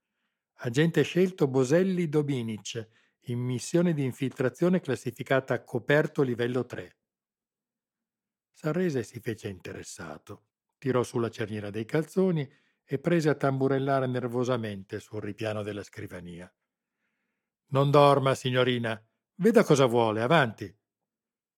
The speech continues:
La ragazza, rossa in viso, premette il secondo pulsante. "Qui nucleo operativo", esordì. Ascoltò qualche istante con aria assorta,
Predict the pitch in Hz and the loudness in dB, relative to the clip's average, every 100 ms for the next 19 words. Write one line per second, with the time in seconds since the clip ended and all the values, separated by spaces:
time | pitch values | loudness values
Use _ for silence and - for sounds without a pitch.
0 | _ - 117 131 110 87 - - 107 _ | _ -10 -4 -4 -4 -10 -14 -14 -14 _
1 | - 117 110 - 113 113 90 92 95 - | -8 -4 -4 -4 -6 -6 -10 -14 -14 -8
2 | 117 110 104 - 101 110 - 98 90 - | -4 -4 -6 -8 -10 -12 -14 -12 -10 -10
3 | 104 - 87 76 80 - _ _ _ _ | -10 -12 -16 -18 -20 -20 _ _ _ _
4 | _ _ _ _ _ - 208 226 214 196 | _ _ _ _ _ 0 4 6 6 6
5 | 180 170 170 165 156 175 143 110 92 _ | 6 6 6 6 4 2 2 0 -6 _
6 | 107 95 87 85 82 _ _ _ _ _ | -14 -14 -16 -20 -20 _ _ _ _ _
7 | _ - - 143 - 98 107 107 123 - | _ -12 -2 0 0 -4 -6 -6 -6 -6
8 | 147 165 127 - 107 104 101 98 - 101 | -4 -4 -6 -8 -8 -8 -10 -14 -14 -14
9 | 87 85 - 123 | -14 -16 -16 -16